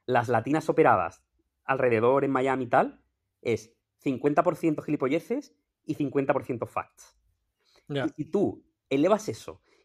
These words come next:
Speaker 1: y le quitas el fuck, el bro, el mileurista,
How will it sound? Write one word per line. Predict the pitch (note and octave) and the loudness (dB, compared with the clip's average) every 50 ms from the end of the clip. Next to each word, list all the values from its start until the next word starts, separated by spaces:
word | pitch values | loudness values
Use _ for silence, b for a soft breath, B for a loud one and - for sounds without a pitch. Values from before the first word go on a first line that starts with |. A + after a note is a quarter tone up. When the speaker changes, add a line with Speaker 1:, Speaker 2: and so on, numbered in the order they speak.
| _ _ | _ _
Speaker 1:
y | D3+ C#3 | -6 -6
le | C#3 - | -6 -4
quitas | - C#3+ D#3 E3+ D#3+ - - | -4 -4 -2 -2 -2 0 -2
el | C#3+ A#2+ A2 | -2 -2 -2
fuck, | - - - - - F#2 - - - - _ _ _ _ _ _ _ _ _ _ _ | -2 2 2 2 2 2 -4 -14 -20 -20 _ _ _ _ _ _ _ _ _ _ _
el | - A#2+ A2+ | -6 -6 -4
bro, | A2+ B2+ B2+ B2+ A2+ G2 - _ _ _ _ _ _ _ | 0 4 6 6 6 4 0 _ _ _ _ _ _ _
el | C3+ C3 | -6 -4
mileurista, | B2 B2+ B2+ A#2+ A#2 A#2+ C3+ C#3 B2 - - - G2+ F2 - _ | -4 -2 0 0 0 2 0 0 -2 -6 -8 -6 -6 -6 -6 _